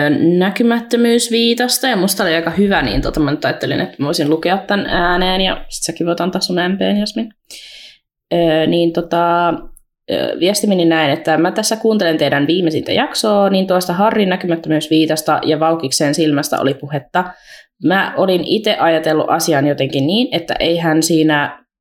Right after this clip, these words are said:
Peverell-, Peverellien tarinassa se yksi veljes pyytänyt muuta lisäominaisuutta siihen viittaan,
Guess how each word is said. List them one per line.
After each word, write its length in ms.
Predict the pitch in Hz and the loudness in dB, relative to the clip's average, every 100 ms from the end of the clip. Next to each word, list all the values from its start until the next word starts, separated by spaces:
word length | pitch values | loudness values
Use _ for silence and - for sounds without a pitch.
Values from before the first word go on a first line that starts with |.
| _ _ _ _ - | _ _ _ _ -2
Peverell-, 840 | 175 175 165 156 156 151 151 - _ - | 0 2 2 2 4 4 2 -2 _ -2
Peverellien 1400 | 196 202 196 185 - - 170 160 160 156 156 156 151 - - | 0 2 2 2 -2 -4 0 2 4 4 2 2 0 -2 -2
tarinassa 600 | 185 185 156 151 156 143 | 2 2 2 0 0 0
se 160 | - 170 | 0 0
yksi 640 | - - - 165 143 - _ _ _ _ _ - | 0 0 2 2 0 -6 _ _ _ _ _ -2
veljes 300 | 160 147 151 | 2 2 2
pyytänyt 380 | 170 160 143 156 | 2 4 2 2
muuta 400 | 156 151 143 - | 0 2 -2 -2
lisäominaisuutta 880 | 165 165 160 143 139 135 151 135 156 | 0 2 2 2 2 2 0 -2 -2
siihen 320 | - 143 143 | 0 0 0
viittaan, 680 | 202 233 - 220 214 220 | 0 -2 0 2 2 -2